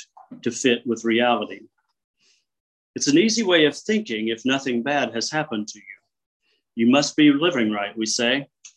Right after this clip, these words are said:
when things are going our way. When we are well fed and healthy, we can easily conclude that we've been living right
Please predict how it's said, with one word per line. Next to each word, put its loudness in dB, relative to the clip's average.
when 0
things 2
are -4
going -2
our -4
way. -4
When 4
we 4
are 0
well 2
fed -4
and -10
healthy, -6
we 2
can 0
easily 0
conclude -4
that -6
we've -2
been -2
living -2
right -12